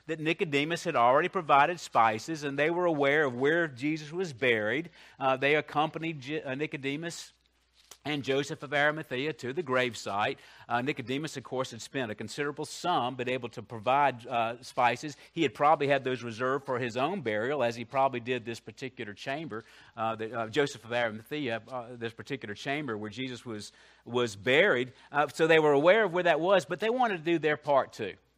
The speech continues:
They wanted to do their part too. Now we hear here that it's the, uh, Jesus,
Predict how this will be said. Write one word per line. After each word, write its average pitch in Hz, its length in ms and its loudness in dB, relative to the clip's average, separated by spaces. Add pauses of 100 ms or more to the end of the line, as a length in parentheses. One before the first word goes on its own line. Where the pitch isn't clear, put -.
(120)
They 131 100 -6
wanted 143 280 -4
to 131 40 -14
do 143 160 -2
their 139 180 2
part 135 360 2
too. 120 320 -2 (340)
Now 151 80 0
we 160 100 2
hear 202 200 4
here 196 200 4
that 143 200 0
it's 127 160 -4
the, 139 280 -6
uh, 131 180 4
Jesus, 170 540 -6